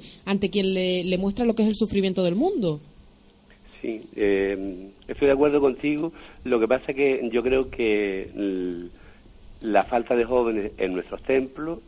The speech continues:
Speaker 2: es sobre todo en Europa. Mm, yo he tenido la experiencia, cuando estaba de cura por Tamaraceite, de ir unas cuantas veces, hasta seis años,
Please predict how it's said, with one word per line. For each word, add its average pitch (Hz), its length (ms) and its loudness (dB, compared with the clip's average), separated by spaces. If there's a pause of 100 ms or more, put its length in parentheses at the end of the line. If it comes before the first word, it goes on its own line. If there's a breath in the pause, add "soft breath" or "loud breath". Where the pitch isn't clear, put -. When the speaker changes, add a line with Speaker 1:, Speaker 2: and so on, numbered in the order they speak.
(220)
Speaker 2:
es 110 240 4
sobre 101 200 -6
todo 113 200 2
en 135 60 0
Europa. 123 440 -2 (760 loud breath)
Mm, 92 440 -8
yo 110 600 4
he 123 240 0 (100)
tenido 123 220 4
la 120 60 6
experiencia, 110 720 2
cuando 90 180 -4
estaba 107 220 2
de 98 100 0
cura 104 220 2
por 92 220 -2
Tamaraceite, 110 800 -4 (340 loud breath)
de 107 240 2
ir 110 560 0
unas 110 260 0
cuantas 110 280 0
veces, 117 360 -4 (140)
hasta - 340 -8
seis 101 320 0
años, 123 320 0